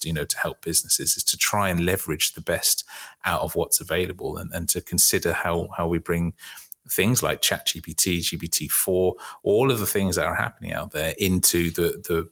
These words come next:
the realm of what we're doing, um, for, for the best outcome for every business that chooses to utilize it.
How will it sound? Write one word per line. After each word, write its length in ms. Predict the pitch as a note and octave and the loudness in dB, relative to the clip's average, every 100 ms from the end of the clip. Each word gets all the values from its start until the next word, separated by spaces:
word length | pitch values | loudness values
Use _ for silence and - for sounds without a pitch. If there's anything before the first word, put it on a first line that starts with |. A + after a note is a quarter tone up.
| _ | _
the 100 | - | -2
realm 380 | E2+ F2 F#2+ E2 | 0 2 2 0
of 140 | D#2 - | -2 -2
what 180 | D2 D2 | -2 -2
we're 140 | F2 | -6
doing, 500 | F2+ F2 C#2+ D2+ E2 - | 0 0 0 -4 -10 -6
um, 300 | F2 F2 E2+ | -2 -2 -2
for, 300 | - G2 F#2+ | -2 0 0
for 100 | - | 0
the 60 | G2+ | 0
best 220 | G#2+ G2 | 0 2
outcome 420 | G#2 A2 - E2 - | 0 -2 -4 -6 -6
for 460 | - F2 F2 F2 - | -4 0 2 2 0
every 260 | F#2 E2+ | 0 -2
business 400 | D#2 E2 - E2 | -2 0 2 0
that 120 | - | 0
chooses 400 | - - E2+ E2 - | -2 -2 0 0 -2
to 120 | F2 | 0
utilize 560 | F2+ G2 - C#2 C#2 | 0 0 0 -2 0
it. 140 | C2 | -2